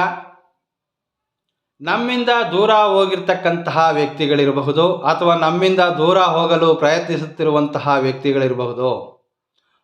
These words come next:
ಕುಟುಂಬದಲ್ಲಿ ವಾಸವಾಗಿರ್ತಕ್ಕಂತಹ ನಿಮ್ಮ ಕುಟುಂಬ ಸದಸ್ಯರು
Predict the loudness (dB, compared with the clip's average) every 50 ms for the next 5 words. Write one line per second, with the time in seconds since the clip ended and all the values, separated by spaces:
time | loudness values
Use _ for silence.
0 | _ _ _ -14 -10 -6 -6 -6 -2 0 0 2 2 0 0 2 2 4 4 2
1 | 2 0 0 2 2 2 0 0 -2 -6 -2 -4 -4 -4 -2 -4 -4 -4 -2 -4
2 | -4 -2 0 0 0 0 0 0 0 0 0 -2 -4 -8 -14 -20 _ _ _ _
3 | _ _ _ _ _ _ -18 -14 -8 -8 -6 -6 -4 -6 -6 -6 -6 -6 -2 0
4 | 0 -2 -2 -2 -2 -2 -2 -2